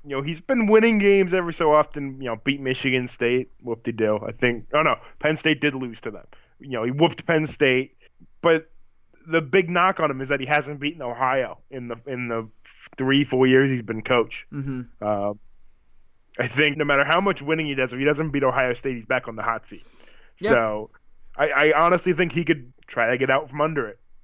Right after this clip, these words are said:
Speaker 1: I think the only thing that would keep him at Michigan is if Urban Meyer leaves Ohio State for whatever reason. 'Cause then the Big Ten is his.
Speaker 2: Yeah. We'll see if Michigan beats Rutgers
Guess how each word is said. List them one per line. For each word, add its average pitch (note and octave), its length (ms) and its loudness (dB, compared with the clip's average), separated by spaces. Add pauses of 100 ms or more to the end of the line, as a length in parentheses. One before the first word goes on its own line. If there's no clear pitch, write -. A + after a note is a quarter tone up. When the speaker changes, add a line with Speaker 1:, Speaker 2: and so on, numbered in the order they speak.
Speaker 1:
I D3 100 0
think E3+ 160 0
the F#3 100 2
only A3+ 180 6
thing A#3 160 0
that G#3+ 100 0
would E3 200 -12
keep G3 320 -12
him F3+ 340 0
at D3 220 -2
Michigan D#3+ 560 -2 (280)
is C3+ 180 -2
if D3+ 220 2
Urban C3 260 -2
Meyer A#2+ 340 2
leaves A#2 580 -10 (100)
Ohio A#2 300 0
State A2 340 -6
for A2 140 -8
whatever G2+ 300 -8
reason. - 240 -16 (580)
'Cause C#3+ 180 4
then D#3+ 680 2 (580)
the C#3+ 60 -4
Big C3 220 -2
Ten B2+ 200 -2
is G2+ 100 -6
his. G2+ 260 -8 (280)
Speaker 2:
Yeah. B2 300 -10 (120)
We'll F3+ 140 -4
see D4 140 -4
if A#3+ 120 -4
Michigan G#3 300 -4
beats F#3+ 220 -6
Rutgers C#3+ 840 -2